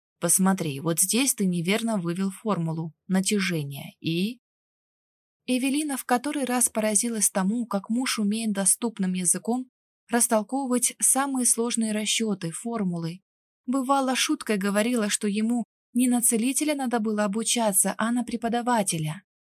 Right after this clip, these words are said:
Предлагала мужу заняться обучением, но тот отмахивался. «У меня для этого нет должного образования.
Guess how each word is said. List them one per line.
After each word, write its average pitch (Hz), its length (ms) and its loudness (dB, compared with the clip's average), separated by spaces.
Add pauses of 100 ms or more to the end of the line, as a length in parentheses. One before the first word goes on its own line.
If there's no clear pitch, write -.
(100)
Предлагала 214 640 4
мужу 220 320 0
заняться 208 480 2
обучением, 202 800 2
но 254 200 0
тот 285 220 -2
отмахивался. 190 920 0 (360)
«У 240 100 4
меня 233 320 6
для 220 140 4
этого 202 200 0
нет 208 340 2
должного 196 420 2
образования. 196 720 2